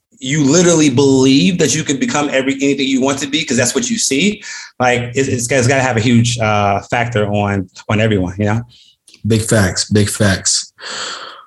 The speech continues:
Speaker 2: Um, so as we close out here, we got a couple more points. Um,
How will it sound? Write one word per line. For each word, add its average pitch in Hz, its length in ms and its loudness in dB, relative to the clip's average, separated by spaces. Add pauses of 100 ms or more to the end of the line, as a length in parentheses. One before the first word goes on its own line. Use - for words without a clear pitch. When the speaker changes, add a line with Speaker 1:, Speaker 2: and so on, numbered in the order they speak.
(200)
Speaker 2:
Um, 143 360 6
so 123 540 2 (420)
as 156 160 2
we 170 100 8 (180)
close 147 300 4
out 135 120 4
here, 127 100 4
we 127 60 4
got 127 100 4
a 117 40 -6
couple 139 160 4
more 123 140 4
points. - 840 0
Um, 117 560 4